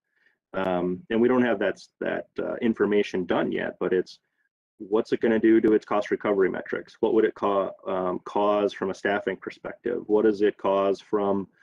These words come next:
um, does it, um, impact the amount of available ice in the community? To what extent does it meet the needs of our users? So, um, once we have that, we can have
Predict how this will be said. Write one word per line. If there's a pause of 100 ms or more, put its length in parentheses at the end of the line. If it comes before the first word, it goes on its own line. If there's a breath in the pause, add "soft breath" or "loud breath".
(240 soft breath)
um,
does
it, (580)
um,
impact
the
amount
of
available
ice
in
the
community?
To
what
extent
does
it
meet
the
needs
of
our
users?
So, (380 loud breath)
um,
once
we
have
that,
we
can
have